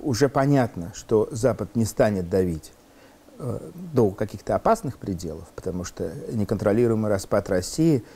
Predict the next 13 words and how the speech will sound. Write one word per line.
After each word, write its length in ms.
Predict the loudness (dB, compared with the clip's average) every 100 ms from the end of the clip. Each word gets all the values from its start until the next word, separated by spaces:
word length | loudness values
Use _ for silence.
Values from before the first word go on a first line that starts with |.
| -20 0
или 300 | 2 4 2
возникновение 960 | 0 -2 -2 2 4 4 2 0 -4 -8
каких-то 520 | -16 -8 -8 -4 -4 -2
очагов 560 | -6 -6 0 0 0 -12 -20 -20
социального, 800 | -4 0 4 2 2 -4 -6 -4
э, 320 | -4 -2 -4
конфликта 560 | -2 -2 0 -2 -2 -4
внутри 340 | -4 -2 2
России, 520 | 2 2 0 0 0 -4 -18 -16 0
э, 380 | 4 4 2 2
никому 400 | 2 4 6 8
не 100 | 6
надо. 380 | 4 0 -8